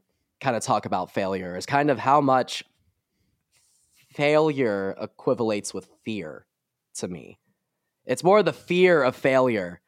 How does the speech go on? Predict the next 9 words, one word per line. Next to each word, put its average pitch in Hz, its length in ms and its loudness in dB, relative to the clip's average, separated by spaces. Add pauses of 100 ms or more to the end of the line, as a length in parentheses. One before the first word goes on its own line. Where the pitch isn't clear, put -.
(460)
that 113 440 0 (580)
gets 123 280 -2
to 123 60 -6
me 120 140 0
more 113 180 0
than 98 260 -4 (200)
the 127 60 -2
failure 113 600 -2
itself. - 720 -8